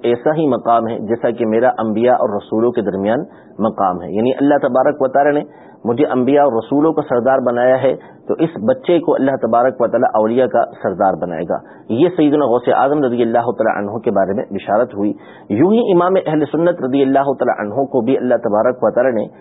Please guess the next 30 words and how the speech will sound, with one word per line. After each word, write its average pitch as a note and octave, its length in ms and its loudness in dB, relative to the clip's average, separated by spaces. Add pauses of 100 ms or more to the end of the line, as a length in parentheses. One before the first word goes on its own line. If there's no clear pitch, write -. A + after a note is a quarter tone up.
(320)
اس C3 60 0
فضیلت D3 520 0
میں D3 120 -2
سے C#3+ 60 -8 (100)
حصہ A#2 200 -4
عطا C3+ 280 2
فرمایا G#2 380 0 (480)
کہ - 80 2 (100)
آپ D#3 280 0
کی E3 100 -2
ولادت C3 480 2
سے C#3+ 60 0
قبل F3 360 0 (400)
آپ B2+ 200 -2
کے D3+ 120 0
والد B2 460 0
گرامی C3+ 340 2
نے B2+ 80 2
ایک B2+ 180 -4
خواب D3+ 420 -4
دیکھا A2 320 -2 (580)
تو - 160 -2
اس D#3+ 140 -4
میں F#3 120 2
بڑا D3 180 2
سرور F3 540 2
آپ C3 220 -2
کو C3+ 100 0
طاری A2+ 340 0
ہوا، G#2+ 320 2